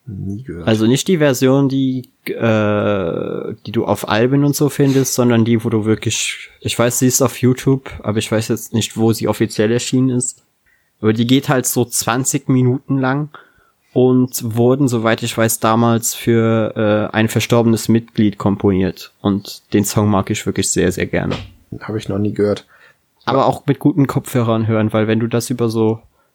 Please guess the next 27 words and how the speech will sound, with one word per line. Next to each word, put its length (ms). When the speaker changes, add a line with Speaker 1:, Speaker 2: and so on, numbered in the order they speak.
Speaker 2:
Standard-Mono, 1080
äh, 580
Lautsprecher 580
hörst, 300
dann 180
merkst 480
du 80
gar 220
nicht 480
die, 100
die, 240
äh, 460
all 140
die 140
Instrumente 540
und 100
all 140
die 80
Geräusche, 440
die 140
in 80
diesem 240
Song 300
mit 280
involviert 640
sind, 380
weil's 440